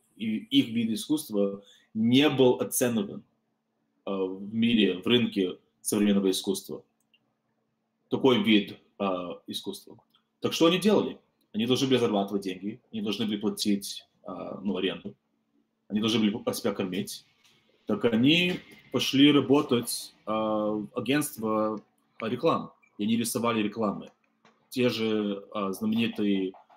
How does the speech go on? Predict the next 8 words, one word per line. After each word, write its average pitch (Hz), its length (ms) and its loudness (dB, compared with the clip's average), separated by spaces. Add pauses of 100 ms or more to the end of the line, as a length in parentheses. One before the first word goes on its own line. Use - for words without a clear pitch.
(320)
а, 92 320 -10
банки 110 420 -2
супа, 101 480 2 (260)
а, 92 240 -8 (100)
Энди 98 240 -4
Уорхол, 85 520 -6 (580)
это, 117 200 -2 (240)
это, 107 520 0